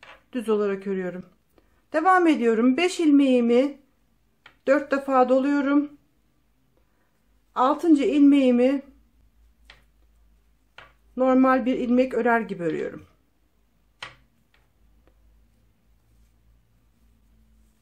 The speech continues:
Şişlerim mecburen uzun çünkü dört defa doladığım için oldukça ilmeklerim ilk sırada yer kaplıyor.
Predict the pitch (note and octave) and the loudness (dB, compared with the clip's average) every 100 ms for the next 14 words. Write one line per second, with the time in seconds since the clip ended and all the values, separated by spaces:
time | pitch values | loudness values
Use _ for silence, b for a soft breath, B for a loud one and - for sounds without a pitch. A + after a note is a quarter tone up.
0 | _ _ - B3+ - C#4+ C#4 C#4+ B3 C#4+ | _ _ -14 -14 -10 -4 -2 0 -2 -2
1 | D4+ C#4 C4 C#4+ C#4+ C4 D4 b b b | 0 0 0 -2 -4 -4 -10 b b b
2 | b b b b _ _ _ - C4 C4 | b b b b _ _ _ -2 -2 -2
3 | D4 D4 C#4 C4+ C4+ D4 D4+ C#4+ - D#4 | -4 -2 -2 -2 -2 2 4 2 2 0
4 | D#4 A3+ C4 C#4+ - C#4+ B3+ B3+ C4 C4+ | 0 -4 -4 -4 -6 -4 -2 0 0 0
5 | C4+ C4 C4+ C4+ - C4 B3+ B3+ B3+ C4 | -4 -4 -4 -8 -8 -4 -2 0 -2 -4
6 | B3 G#3+ - A3+ D4 | -6 -8 -4 -4 -4